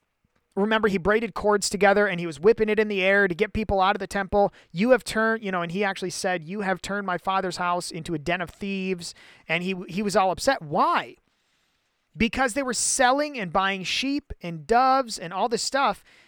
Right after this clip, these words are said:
in the courts, but not the temple courts. These were the side temple courts. Believe it or not, they took over the area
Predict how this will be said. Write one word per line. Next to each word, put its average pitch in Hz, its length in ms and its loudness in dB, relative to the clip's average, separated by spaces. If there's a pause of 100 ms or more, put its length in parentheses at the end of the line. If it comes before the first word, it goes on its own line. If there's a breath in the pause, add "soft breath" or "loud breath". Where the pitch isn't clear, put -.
(440 soft breath)
in 269 200 -2
the 240 80 -2
courts, 294 480 -2
but 233 200 -2
not 302 300 0
the 311 80 -4
temple 392 400 2
courts. - 540 -6 (560)
These 339 240 4
were 339 100 0
the 247 100 2
side 339 720 0
temple 214 260 0
courts. 175 320 -2
Believe 233 300 0
it 302 40 -2
or 254 60 0
not, 247 300 0
they 233 160 0
took 269 240 -6
over 226 180 2
the 202 160 -2
area 208 560 2